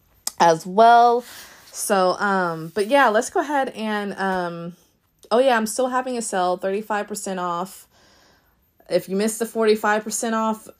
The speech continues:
I'm telling you, that was a steal. And I didn't realize how cheap my items were until, um, I went on Etsy as a customer.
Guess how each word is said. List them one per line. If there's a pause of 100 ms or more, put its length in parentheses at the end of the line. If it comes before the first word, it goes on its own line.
I'm
telling
you,
that
was
a
steal.
And
I
didn't
realize
how
cheap
my
items
were (800)
until,
um, (800)
I
went
on
Etsy
as (120)
a
customer.